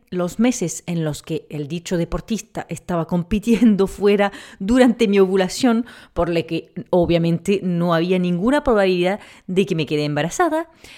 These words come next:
eh, fueron cinco meses, lo que es muy poco y muy normal en realidad.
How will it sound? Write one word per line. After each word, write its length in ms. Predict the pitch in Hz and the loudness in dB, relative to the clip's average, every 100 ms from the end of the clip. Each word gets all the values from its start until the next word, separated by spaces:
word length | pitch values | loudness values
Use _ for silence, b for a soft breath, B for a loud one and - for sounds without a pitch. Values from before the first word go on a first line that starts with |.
| B _ | B _
eh, 380 | 208 196 196 - | -4 -2 -4 -10
fueron 540 | - 285 294 339 349 370 _ | -10 -4 -2 -2 -6 -14 _
cinco 420 | - - 240 196 170 | -16 -2 0 0 -4
meses, 560 | 131 - - - - _ | -6 -14 -18 -20 -20 _
lo 200 | 196 214 | 0 0
que 220 | 220 240 294 | 0 -4 -4
es 180 | - - | -8 -10
muy 360 | 208 233 359 415 403 | -4 -2 0 -2 -2
poco 460 | 277 269 285 277 - | -2 0 -2 -4 -4
y 220 | 214 - | -6 -4
muy 380 | 196 196 220 226 | -2 0 0 -2
normal 540 | 175 160 143 165 170 - | -6 -8 -6 -6 -8 -10
en 140 | 156 | -10
realidad. 400 | 139 131 127 131 | -8 -10 -12 -16